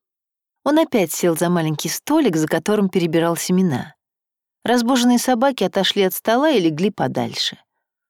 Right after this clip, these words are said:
«Да, да», — повторял он, — «недурно платят. То-то денег поди много у попов». И как бы боясь, не сказал ли он лишнего, прибавил: «Я вам это сказал, Селестина,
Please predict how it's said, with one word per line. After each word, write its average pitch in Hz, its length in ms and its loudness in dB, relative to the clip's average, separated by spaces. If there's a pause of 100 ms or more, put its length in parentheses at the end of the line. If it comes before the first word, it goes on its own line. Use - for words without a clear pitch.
(180)
«Да, 208 580 2
да», — 147 720 0
повторял 143 540 -2
он, — 131 320 -4
«недурно 208 720 2
платят. 160 480 -4 (800)
То-то 247 360 2
денег 185 440 0
поди 160 300 0
много 165 400 2
у 147 100 0
попов». - 640 -4 (800)
И - 140 -4
как 240 180 0
бы 220 80 2
боясь, 208 520 0
не 165 100 -2
сказал 190 400 0
ли 165 140 2
он 165 100 0
лишнего, 190 500 0
прибавил: 147 560 0 (720)
«Я 185 280 2
вам 165 180 0
это 156 180 -2
сказал, 185 500 0
Селестина, 160 800 -6